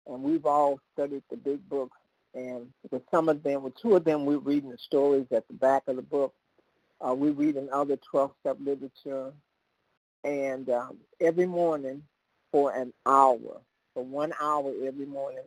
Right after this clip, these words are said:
I'm engaged in twelve-step work. And I can tell you, brothers and sisters, this is what has saved my life. My husband died.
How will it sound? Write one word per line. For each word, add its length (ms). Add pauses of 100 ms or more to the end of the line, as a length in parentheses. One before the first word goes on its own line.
I'm 240
engaged 480 (160)
in 140 (100)
twelve-step 540 (120)
work. 220 (960)
And 140
I 160
can 220 (120)
tell 280
you, 260 (180)
brothers 360
and 240
sisters, 480 (340)
this 320
is 120
what 160
has 160 (200)
saved 340 (100)
my 360
life. 360 (100)
My 160
husband 540
died. 440